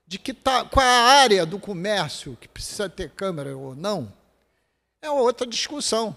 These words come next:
que não corta o mérito do projeto. Porque aqui tá colocado cinquenta metros quadrados. Tem outro parlamentar pode achar que a área ideal é a partir de oitenta,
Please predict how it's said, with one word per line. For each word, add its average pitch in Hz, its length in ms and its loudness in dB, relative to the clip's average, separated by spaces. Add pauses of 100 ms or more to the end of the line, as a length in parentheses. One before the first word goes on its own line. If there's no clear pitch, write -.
(140)
que 233 120 -10
não 240 160 -6
corta 220 680 -2 (720)
o 240 100 -6
mérito 196 560 -2
do 190 140 -8
projeto. 190 720 -6 (1700)
Porque 180 240 -8
aqui 254 320 -4
tá 233 200 -10
colocado 208 600 -4
cinquenta 240 520 -10
metros 202 280 -10
quadrados. 190 440 -8
Tem 214 140 -10
outro 170 260 -8
parlamentar 220 640 -8
pode 254 260 -12
achar 208 300 -8
que 196 120 -8
a 147 60 -4
área 175 220 -2
ideal 175 400 -4
é 226 60 -6
a 233 40 -8
partir 202 360 -12
de 175 100 -6
oitenta, 147 600 -8